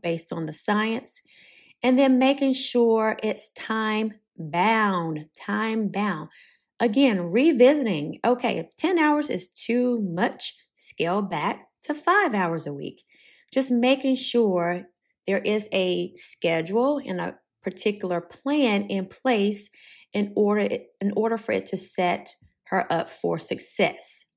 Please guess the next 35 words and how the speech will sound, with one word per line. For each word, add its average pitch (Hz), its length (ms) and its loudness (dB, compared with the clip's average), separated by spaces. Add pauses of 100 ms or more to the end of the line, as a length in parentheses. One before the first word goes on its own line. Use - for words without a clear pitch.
all 156 140 -10
right? 208 360 -2 (1120)
And 240 280 2 (120)
as 240 300 0
always, 202 480 2
as 175 260 -4
I've 262 220 -2
shared 185 300 -2
with 165 180 -6
people 165 540 -6 (180)
as 170 180 -6
well, 196 300 2
you 190 160 -2
could - 220 -6
always 202 580 -2
do 185 220 -4
a 175 60 -6
scale. - 580 -2
So - 220 -4
on 175 140 -6
a 170 60 -6
scale 196 320 -2
of 165 100 -2
one 165 500 0
to 277 120 -10
five, 233 760 2 (380)
one 233 460 2
being 190 240 0
you're 170 120 -2
not 175 280 -2
really 170 220 0
ready, 160 280 -4
five 180 420 0
being 170 220 -4
you're 156 120 -4